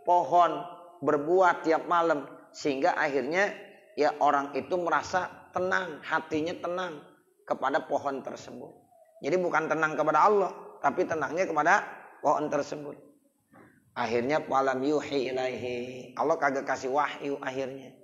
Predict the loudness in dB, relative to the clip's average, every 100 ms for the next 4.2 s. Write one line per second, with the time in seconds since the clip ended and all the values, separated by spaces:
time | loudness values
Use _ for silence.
0 | -20 -20 _ _ -2 0 0 0 -2 -2
1 | -2 2 2 2 0 0 0 -2 -2 -4
2 | -16 -20 -20 _ 0 2 2 0 0 0
3 | 2 4 4 4 0 -2 -2 2 2 2
4 | -4